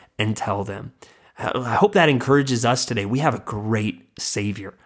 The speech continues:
Don't take that for granted and make it your mission. Hey, come, come check out who Jesus is. He is the one of whom the law and the prophets wrote. He is the one who is worthy. He is the Lamb of God who could take away your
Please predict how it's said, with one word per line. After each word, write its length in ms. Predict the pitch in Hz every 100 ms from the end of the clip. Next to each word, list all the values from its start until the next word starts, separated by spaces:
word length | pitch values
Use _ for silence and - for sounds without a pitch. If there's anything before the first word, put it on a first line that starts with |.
| _ _ _
Don't 320 | - 139 - -
take 240 | 135 127
that 260 | 120 117 -
for 120 | 113
granted 460 | 110 107 123 131 - - -
and 340 | - 98 113 - _ _
make 300 | 107 135 -
it 120 | 131
your 140 | 131 170
mission. 380 | 135 123 110
Hey, 160 | 104 139 -
come, 300 | - 160 - -
come 180 | - 165
check 280 | - 147 131
out 260 | 127 - - _ _ 110
who 120 | 127
Jesus 540 | 127 120 127 120 107 -
is. 240 | 104 95
He 240 | - 160
is 360 | - 127 156 156
the 120 | 156
one 380 | 123 107 92 92 - - -
of 140 | - -
whom 160 | 135
the 80 | 117
law 280 | 107 104 101
and 120 | 113
the 40 | 104
prophets 460 | 110 98 - -
wrote. 160 | 104 113
He 200 | - 175
is 420 | 147 143 170 147
the 100 | 135
one 240 | 120 117
who 140 | 107 107
is 120 | 98
worthy. 260 | 110 104 101
He 260 | - 180
is 220 | 180 156
the 140 | - 123
Lamb 320 | 120 127 131
of 140 | 117
God 260 | 117 120 113
who 120 | 123
could 160 | 123 117
take 240 | 127 127
away 200 | 117 113
your 720 | 113 113 110 120 160 160 147